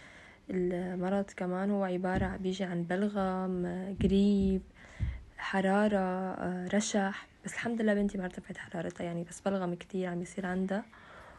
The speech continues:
وقريب. فاليوم هيك، آه، يومها، يعني، وقتها كنا مصحصحين أنا وهي كمان مرضت طبعا. فصورت لكم،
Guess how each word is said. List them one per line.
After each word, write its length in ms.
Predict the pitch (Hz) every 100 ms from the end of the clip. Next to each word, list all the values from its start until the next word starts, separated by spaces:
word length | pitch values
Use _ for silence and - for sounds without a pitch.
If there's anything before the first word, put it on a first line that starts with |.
| - -
وقريب. 500 | 196 185 180 185 - - - - _ _ - - - - - - - - - - - - -
فاليوم 560 | - - 240 233 269 285
هيك، 240 | 240 226
آه، 340 | 220 208 50 50 - - 50 -
يومها، 380 | - 202 208 196
يعني، 320 | 180 175 175
وقتها 260 | 180 - 190
كنا 260 | 180 190
مصحصحين 560 | 185 - 190 - - 196
أنا 140 | 190
وهي 280 | 185 185 190
كمان 420 | 185 185 180 180
مرضت 200 | 175 180
طبعا. 500 | 185 180 185 196 233 320 - - - - -
فصورت 600 | - 185 - 190 185 185 240
لكم، 400 | 247 - 240